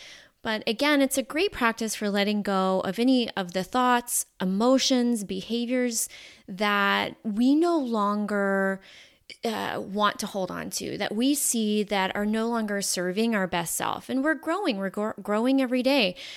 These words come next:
So it's recognizing, you know what, I wanna let go of these things, and what do I need in this moment? You know, oftentimes we're running on autopilot. We're not even questioning why we're thinking a certain way or doing certain things.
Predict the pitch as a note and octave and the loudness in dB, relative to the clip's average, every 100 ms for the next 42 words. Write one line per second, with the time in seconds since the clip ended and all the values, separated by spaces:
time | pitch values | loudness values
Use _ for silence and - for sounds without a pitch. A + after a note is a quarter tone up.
0 | - - B3 A3+ A3+ B3 B3+ D4 B3+ A3 | -10 0 0 0 0 0 0 0 0 0
1 | G#3 G#3+ A3+ C#4 C4+ A#3 B3 - - _ | 0 -2 0 2 2 2 0 -4 -20 _
2 | - A#3 C#4+ E4 F4 D#4+ B3 A#3+ A3 A#3 | -4 0 2 2 0 2 2 2 0 -4
3 | - - G#3+ G#3 G#3 G#3 - - - A3 | -4 -4 -2 -2 -2 -2 -4 -6 -8 -2
4 | G#3+ G#3+ G#3+ G#3+ - G3+ A3 C#4+ F#4 E4+ | 0 0 -2 -4 -8 -4 0 2 4 4
5 | C4 A3+ A3+ G#3+ F#3+ - F3 F3 - - | 4 2 0 0 -2 -4 -4 -6 -6 -8
6 | - - - - - C4 B3+ C#4 D#4 C#4+ | -10 -16 -18 -12 2 4 6 4 2 0
7 | C4+ B3+ A#3+ G#3 G#3+ G#3+ A#3 G#3 G3+ F#3 | 2 2 2 2 2 4 2 2 -2 -2
8 | G3 G#3+ G#3 A3+ A3+ A#3 A#3+ B3 C#4+ F#4 | 2 2 0 0 2 2 0 2 2 2
9 | F#4 C4 - G#3+ G#3 - A#3 G3+ F#3 F#3 | 2 0 2 2 2 2 0 -4 -4 -4
10 | F#3 G#3+ A#3 G#3+ - - G3+ G#3 A#3 A3+ | -2 -2 0 -2 -4 -2 -2 0 0 0
11 | - A3+ G#3+ G3+ G3+ G3+ F#3+ F3 - A3+ | 0 -2 -2 -2 0 0 -2 -6 -2 2
12 | A#3+ B3 A3 A#3+ A#3 G#3+ A3 A3 A3+ | 4 2 2 0 -2 -4 -4 -2 -4